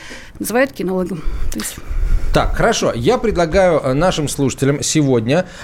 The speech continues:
Speaker 2: э, задавать вопросы относительно воспитания со-, собак, да, социализации, дрессировки и так далее, потому что,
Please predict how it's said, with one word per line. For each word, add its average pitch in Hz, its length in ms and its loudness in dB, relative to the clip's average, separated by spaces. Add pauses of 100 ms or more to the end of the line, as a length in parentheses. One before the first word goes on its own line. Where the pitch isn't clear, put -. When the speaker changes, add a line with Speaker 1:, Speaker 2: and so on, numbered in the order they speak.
(100)
Speaker 2:
э, 135 160 2
задавать 180 340 0
вопросы 180 380 -2
относительно 143 720 0
воспитания 127 1040 0
со-, 120 260 -4
собак, 170 440 0
да, 135 120 2
социализации, 139 760 0
дрессировки 143 540 0
и - 20 -12
так 135 180 0
далее, 208 200 4
потому 147 280 0
что, 160 240 0